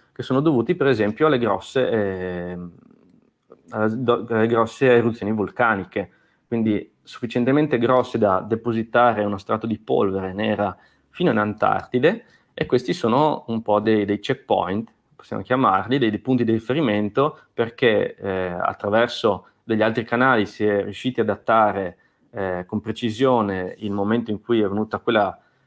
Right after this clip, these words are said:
eruzione vulcanica, e quindi trovandola, eh, questo strato di po-, trovando questo strato di polvere nel ghiaccio, si è riusciti a, ad avere, a dire, "Ok, quella zona di ghiaccio è riferita a, a quella zona, eh,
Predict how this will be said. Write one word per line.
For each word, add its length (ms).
eruzione 460
vulcanica, 800
e 120
quindi 540
trovandola, 1040
eh, 60
questo 240
strato 260
di 120
po-, 240
trovando 280
questo 200
strato 260
di 60
polvere 320
nel 140
ghiaccio, 580
si 100
è 20
riusciti 540
a, 420
ad 120
avere, 640
a 140
dire, 260
"Ok, 280
quella 220
zona 180
di 100
ghiaccio 600
è 120
riferita 720
a, 420
a 100
quella 260
zona, 640
eh, 380